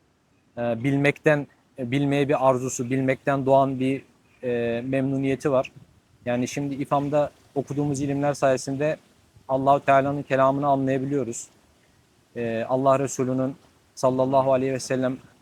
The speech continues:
e, hadislerini anlayabiliyoruz. Hani lügatla olsun ya da şerhlerden, diğer eserlerden yardım alarak olsun. Ha, bunun, yani bu bile yani gayet yeterli bir artı. Bu ifamı, e, çok benim için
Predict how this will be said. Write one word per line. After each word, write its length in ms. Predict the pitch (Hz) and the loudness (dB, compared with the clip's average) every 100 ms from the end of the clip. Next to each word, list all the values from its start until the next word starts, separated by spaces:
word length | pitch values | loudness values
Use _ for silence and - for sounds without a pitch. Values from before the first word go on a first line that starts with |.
| _ | _
e, 220 | 127 120 117 | -8 -6 -2
hadislerini 580 | 135 131 - 139 135 131 | -2 -2 -2 -2 0 -2
anlayabiliyoruz. 680 | 135 131 131 131 127 123 113 | 0 0 2 0 0 -2 0
Hani 240 | 123 120 | 0 0
lügatla 360 | 131 131 120 120 | 2 2 2 -2
olsun 400 | 113 - 113 117 - | -2 -4 -8 -10 -6
ya 120 | 120 | -4
da 60 | 123 | -2
şerhlerden, 640 | - 123 123 123 117 117 | 0 0 2 0 0 -2
diğer 180 | 123 123 | 0 2
eserlerden 480 | 123 127 120 123 123 | 2 0 0 0 0
yardım 340 | 120 120 120 | 0 0 0
alarak 300 | 123 123 117 | 0 2 0
olsun. 300 | 107 - 139 - _ - - - - | -4 -8 -12 -16 _ -20 -20 -18 -6
Ha, 160 | 123 | -4
bunun, 300 | 123 160 190 170 - _ _ _ - | 0 0 0 -4 -16 _ _ _ -8
yani 220 | 135 135 151 | -4 -2 0
bu 140 | 202 | 2
bile 340 | 175 185 208 - _ _ _ _ _ _ _ _ - | 6 6 6 2 _ _ _ _ _ _ _ _ -8
yani 260 | 147 139 147 | -2 0 4
gayet 340 | 165 170 170 | 6 6 4
yeterli 500 | 156 147 160 165 156 | 2 4 2 2 2
bir 200 | 175 165 _ _ _ - - | 0 0 _ _ _ -18 0
artı. 360 | 143 139 - 127 | 2 2 0 -6
Bu 80 | |
ifamı, 420 | 139 135 139 143 139 _ _ _ _ _ _ _ - | -6 -4 -2 -4 -6 _ _ _ _ _ _ _ -14
e, 360 | 123 120 123 120 | -10 -8 -8 -6
çok 220 | - 147 - _ _ _ _ _ _ _ _ | 0 0 -2 _ _ _ _ _ _ _ _
benim 240 | 143 143 139 | -2 -2 -2
için 320 | 123 165 160 | -2 -4 -6